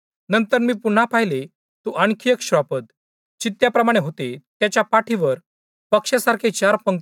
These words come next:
होते आणि त्यास चार शिर होते. त्यास राज्य करण्यासाठी अधिकार दिला होता. त्यानंतर मी रात्री माझ्या स्वप्नात चौथे श्रापद पाहिले. विक्राळ, भयानक आणि अतिशय मजबूत असे ते होते.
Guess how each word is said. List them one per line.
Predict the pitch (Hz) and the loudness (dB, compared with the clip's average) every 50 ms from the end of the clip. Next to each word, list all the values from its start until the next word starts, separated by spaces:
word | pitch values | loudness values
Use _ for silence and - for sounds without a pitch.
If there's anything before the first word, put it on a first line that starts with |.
| - | -4
होते | 170 156 147 147 - 127 113 120 147 _ _ _ _ _ _ _ _ _ | -8 -8 -8 -8 -10 -10 -10 -12 -16 _ _ _ _ _ _ _ _ _
आणि | 160 185 196 185 - | -2 -2 -2 0 2
त्यास | 226 214 202 202 196 - - _ _ _ _ _ _ _ _ - | 2 4 4 2 0 -4 -14 _ _ _ _ _ _ _ _ 0
चार | - 226 233 240 240 | 2 4 4 4 4
शिर | - - - 233 233 220 | 0 0 0 0 2 2
होते. | 175 180 165 - 139 120 113 - _ _ _ _ _ _ _ _ _ _ | 0 -2 -4 -6 -10 -12 -12 -16 _ _ _ _ _ _ _ _ _ _
त्यास | - 226 233 - - | 2 2 2 2 2
राज्य | 208 208 208 190 220 240 | 2 2 2 2 0 0
करण्यासाठी | - - 220 226 226 226 208 - 208 - - 190 196 - - | 0 0 0 2 0 0 0 0 -2 -2 -2 -6 -6 -4 -2
अधिकार | 170 175 156 208 202 - 214 208 196 | -2 0 0 -2 0 2 2 2 2
दिला | 165 160 156 156 | 0 -2 -2 -4
होता. | 139 143 - - 131 123 143 - _ _ _ _ _ _ _ | -4 -6 -6 -8 -8 -8 -10 -14 _ _ _ _ _ _ _
त्यानंतर | - 208 233 240 247 240 214 247 240 | 2 2 2 2 0 0 -2 -2 0
मी | 233 233 233 226 | 0 0 2 2
रात्री | 190 190 202 - - 175 151 143 - - _ _ _ | 2 2 0 -2 -6 -8 -8 -10 -12 -16 _ _ _
माझ्या | 170 175 185 180 208 | 0 0 0 0 -2
स्वप्नात | 190 - - 208 202 - 170 143 143 143 _ _ _ _ _ - | -4 -4 -4 -6 -4 -4 -4 -4 -4 -6 _ _ _ _ _ -4
चौथे | - 226 220 214 - 233 | -2 -2 0 0 -2 -2
श्रापद | 214 - - 180 175 - 190 175 - - | 0 0 0 0 0 -2 -6 -6 -6 -6
पाहिले. | 156 147 156 143 127 120 123 _ _ _ _ _ _ _ _ _ - | -8 -8 -8 -8 -12 -12 -14 _ _ _ _ _ _ _ _ _ -6
विक्राळ, | 139 170 214 202 - 220 214 208 208 214 214 226 _ _ _ _ _ _ _ _ | -2 -2 -2 0 2 2 4 4 4 2 2 -2 _ _ _ _ _ _ _ _
भयानक | - 147 110 127 156 180 202 202 202 214 220 214 _ _ _ _ _ _ _ - | -16 -10 -4 0 0 2 2 2 2 0 -2 -4 _ _ _ _ _ _ _ -4
आणि | 180 202 | -2 -2
अतिशय | - - 185 180 - 262 - - 254 240 | -2 -2 -4 -4 -4 -6 -4 -2 0 0
मजबूत | 196 160 151 156 170 165 180 226 214 - - - | 0 0 0 0 -2 -2 -4 -8 -8 -8 -10 -10
असे | 190 - - 220 | -6 -6 -6 -4
ते | 185 202 | -4 -4
होते. | 147 139 135 - - 127 117 | -6 -6 -10 -12 -12 -14 -14